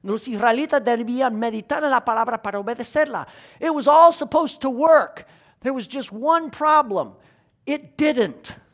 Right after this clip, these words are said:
It didn't work. No funcionó. Why? Because while the people of Israel had the law in their hearts, there was something else going on in their hearts. They had sin.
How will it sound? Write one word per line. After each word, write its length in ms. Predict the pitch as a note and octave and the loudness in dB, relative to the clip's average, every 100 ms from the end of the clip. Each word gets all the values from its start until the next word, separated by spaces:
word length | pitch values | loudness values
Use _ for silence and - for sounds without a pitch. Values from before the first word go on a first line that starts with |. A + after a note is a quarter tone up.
| _ _ - - _ _ _ _ _ _ - | _ _ -20 -20 _ _ _ _ _ _ -6
It 240 | C4+ - | -6 -4
didn't 340 | C#4+ D4 D#4+ C4+ | -2 -2 0 0
work. 440 | D4 D4 B3+ - - | 2 2 0 -8 -4
No 180 | B3+ | -2
funcionó. 840 | D4 D4 D4 - B3+ C4 D4+ A#3 - _ _ _ _ _ _ _ _ _ _ _ _ | -2 -4 -10 -6 -6 -4 -4 -6 -10 _ _ _ _ _ _ _ _ _ _ _ _
Why? 500 | A#3 C#4 D4 C4 C3+ | -2 2 4 2 -2
Because 400 | B2 G3 B3 A3+ | -8 -4 -4 -2
while 240 | F#3+ A#3 | 0 0
the 120 | A3+ A3 | 0 -4
people 400 | B3+ C#4 D#4+ D4+ | -6 -8 -4 -4
of 100 | C#4+ | -2
Israel 400 | B3+ G#3 A#3+ G3+ | -6 -4 -4 -4
had 300 | A3+ G3+ D#3+ | -4 -4 -6
the 80 | |
law 640 | G#3 F#3+ A3+ C#4 C#4 C4 A3+ | -10 -6 -2 4 6 4 2
in 140 | G#3 | -6
their 160 | G3+ G3 | -4 -4
hearts, 340 | G#3+ G#3+ G#3+ | 0 -2 -2
there 160 | - A3 | -8 -8
was 160 | G3+ F3+ | -8 -8
something 420 | - G3+ G3+ - | -8 -8 -10 -12
else 320 | G3+ G#3+ - | -10 -10 -12
going 300 | E3 F#3 D#3+ | -12 -10 -6
on 160 | D#3 D3 | -6 -6
in 80 | |
their 140 | C#3 C3 | -10 -8
hearts. 480 | C#3 A#2+ - - - _ _ _ _ _ | -6 -6 -10 -18 -18 _ _ _ _ _
They 120 | C#3 | -12
had 240 | D#3 E3 D#3+ | -8 -10 -10
sin. 340 | - F3 A#2 | -10 -10 -12